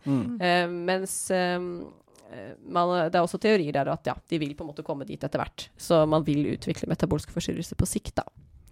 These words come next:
Speaker 1: Ja.
Speaker 3: Så finnes jo også grader av det, selvfølgelig.
Speaker 1: Mm.
Speaker 3: Mm.
Speaker 1: Men hva med forebygging og behandling og sånn? Er det noe som
Speaker 3: Mm.
Speaker 1: finnes?
Speaker 3: Ja, forebygging er jo selvfølgelig veldig viktig. Eh, så livsstilsråd,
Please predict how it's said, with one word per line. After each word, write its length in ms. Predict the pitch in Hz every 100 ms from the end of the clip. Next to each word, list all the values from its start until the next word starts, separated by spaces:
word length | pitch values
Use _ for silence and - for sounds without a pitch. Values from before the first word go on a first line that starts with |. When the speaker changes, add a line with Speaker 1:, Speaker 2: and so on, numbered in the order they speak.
| - -
Speaker 1:
Ja. 100 | 170 156
Speaker 3:
Så 200 | - -
finnes 200 | - 160
jo 100 | 165
også 140 | 160 160
grader 460 | 165 147 139 - 151
av 60 | 156
det, 80 | -
selvfølgelig. 420 | - - - 196 - -
Speaker 1:
Mm. 80 | 151
Speaker 3:
Mm. 260 | 110 165 - _ - _ _ -
Speaker 1:
Men 100 | 147
hva 140 | 147
med 480 | 147 147 147 143 139
forebygging 640 | 151 139 127 120 123 127
og 400 | 127 123 123 123 -
behandling 400 | - 131 127 117 120
og 40 | 147
sånn? 100 | 170
Er 40 | 139
det 80 | 127
noe 480 | 123 117 120 117 120 - _ _ _ -
som 300 | 240 226 -
Speaker 3:
Mm. 20 |
Speaker 1:
finnes? 380 | 120 147 285 - _ - - - - - - - -
Speaker 3:
Ja, 100 | 240
forebygging 520 | - 220 175 202 233
er 140 | 180
jo 120 | 180 202
selvfølgelig 280 | 185 135 156
veldig 220 | 151 135
viktig. 360 | 160 - - - - -
Eh, 480 | - 202 190 185 180
så 240 | 190 196 185
livsstilsråd, 880 | 165 - 175 165 - 170 190 190